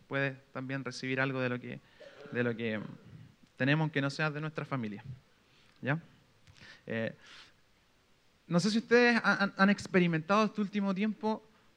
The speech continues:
la, una diferencia o una, em, o, o han podido percibir cómo las reuniones de los domingos están en la adoración, eh, en la administración. Em,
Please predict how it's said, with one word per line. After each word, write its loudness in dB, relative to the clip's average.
la, -2
una 6
diferencia 4
o 0
una, 6
em, -2
o, 4
o 2
han 4
podido 6
percibir -2
cómo -2
las 4
reuniones -4
de -2
los -2
domingos -4
están 0
en -2
la -2
adoración, -4
eh, -8
en 2
la 8
administración. 0
Em, -4